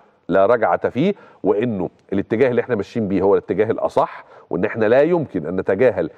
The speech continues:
شيوخ القضاة الكبار اللي تمرسوا وخدوا خبرة وبيعلمونا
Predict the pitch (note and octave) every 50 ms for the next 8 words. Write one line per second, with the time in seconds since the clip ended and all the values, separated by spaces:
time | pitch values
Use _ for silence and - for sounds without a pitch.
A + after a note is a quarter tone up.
0 | - _ _ _ - - A2 B2+ D#3+ E3 C3+ - - A2 F#2+ - - - - F#2
1 | B2 A#2+ A#2 A2+ F#2 - - G#2 F#2 G#2+ A2 G2+ F2+ - - - - - - _
2 | _ - - A#2+ A#2+ A2 F#2 E2 D#2 - _ _ _ _ _ _ - F#2+ F#2 G2
3 | F2+ G2+ B2+ A#2+ - - G#2+ F#2 F2 F2+ - - A#2+ A2 G#2+ - - - G#2 G#2
4 | G2 F#2 F2+ G#2 F#2 G2 G2 G2 G2 A2 C#3 D#3 E3+ F#3+ F#3+